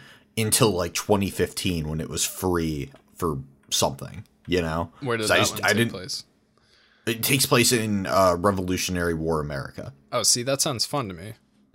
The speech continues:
Speaker 1: Yeah, d-, but, like, not nearly as fun as, like, ancient Greece, you know, which is what Odyssey was. Like, being able to, like, be part of, like, uh, the war between Athens and Sparta, that's fucking where I'm at, you know?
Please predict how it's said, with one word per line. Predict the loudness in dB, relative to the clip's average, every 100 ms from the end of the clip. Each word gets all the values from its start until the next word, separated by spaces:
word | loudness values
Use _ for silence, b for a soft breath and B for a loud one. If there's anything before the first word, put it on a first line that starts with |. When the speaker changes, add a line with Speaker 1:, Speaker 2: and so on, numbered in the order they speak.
| _ b b b b
Speaker 1:
Yeah, | 2 4 6 4 4 2
d-, | -2 -4 -4
but, | 2 4 4
like, | 4 4 2 0 2
not | 4 6 6
nearly | 6 6
as | 4 4
fun | 4 4
as, | 2 0
like, | 2 2 0 -6 -4
ancient | -2 2 2 0 -6 -12 -2
Greece, | 0 0 2 4 4 2 _ _ -4
you | 2 4
know, | 6 4
which | 2 0
is | -2
what | 0
Odyssey | 4 4 4 -2 -4
was. | -6 -6 -2
Like, | 0 0 -4 0
being | 6 6 8
able | 4 4
to, |
like, | 4 2 0
be | -4
part | 0 2 2
of, | 4
like, | 2 2 -4 B B B B 0
uh, | 4 6 6 4
the | 2
war | 2 2 2 2
between | 0 -2 -2
Athens | -2 -4 2 2 2
and | -2
Sparta, | -2 0 0 2 2 2 -2 B
that's | 2 4 4 2
fucking | 2 2 4 2 0 -4
where | 2 4 6 2
I'm | 0
at, | -4 -8 -6
you | -4 0
know? | 0 0